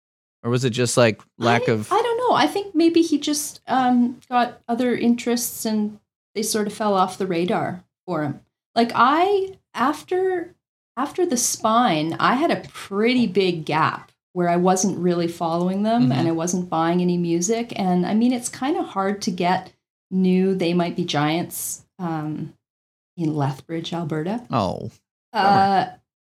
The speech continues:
Speaker 2: but
Speaker 1: At least, like, in the
Speaker 2: um,
Speaker 1: early aughts, you mean?
Speaker 2: Yeah, yeah.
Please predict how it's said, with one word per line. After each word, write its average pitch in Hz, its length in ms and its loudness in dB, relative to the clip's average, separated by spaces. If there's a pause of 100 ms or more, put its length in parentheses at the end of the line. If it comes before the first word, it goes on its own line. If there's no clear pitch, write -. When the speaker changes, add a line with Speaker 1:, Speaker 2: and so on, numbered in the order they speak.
(460)
Speaker 2:
but 220 600 0 (540)
Speaker 1:
At 120 60 0
least, 120 180 4
like, 104 140 6
in 147 120 4
the 131 80 6
Speaker 2:
um, - 40 4
Speaker 1:
early 117 200 4
aughts, 110 300 2
you 120 60 0
mean? 113 180 0 (960)
Speaker 2:
Yeah, 202 440 6
yeah. 185 400 4